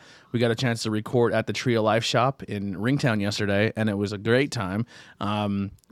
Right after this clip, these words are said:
got to learn a lot about different things. I actually have crystals I, I bought I don't know what, what they do,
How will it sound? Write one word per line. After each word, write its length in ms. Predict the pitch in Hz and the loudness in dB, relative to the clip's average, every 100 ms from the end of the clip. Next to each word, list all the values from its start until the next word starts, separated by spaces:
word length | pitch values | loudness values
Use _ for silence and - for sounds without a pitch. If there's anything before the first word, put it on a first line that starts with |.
| - - | -20 -4
got 160 | 110 | -4
to 100 | 127 | 0
learn 240 | 113 113 117 | 0 2 2
a 60 | |
lot 260 | 113 113 127 104 | 2 2 0 -2
about 340 | 104 101 - _ | -2 -2 -4 _
different 340 | 123 120 113 104 | -6 -4 -6 -2
things. 300 | 120 127 131 | 2 2 0
I 160 | 120 | 0
actually 400 | 120 127 147 165 | 0 0 0 0
have 180 | 139 123 | 0 -2
crystals 560 | - 143 - 101 98 - | -2 -4 -2 -6 -6 -10
I, 200 | 98 101 98 | -8 -8 -6
I 140 | 98 | -6
bought 360 | 101 107 101 - - - - - - | -2 2 2 0 -12 -20 -20 -20 -2
I 20 | 113 | 0
don't 140 | 117 | 2
know 200 | 120 113 | 2 0
what, 160 | - 110 | -2 -2
what 120 | 113 | 0
they 100 | 110 | 0
do, 320 | 104 131 175 | 2 4 2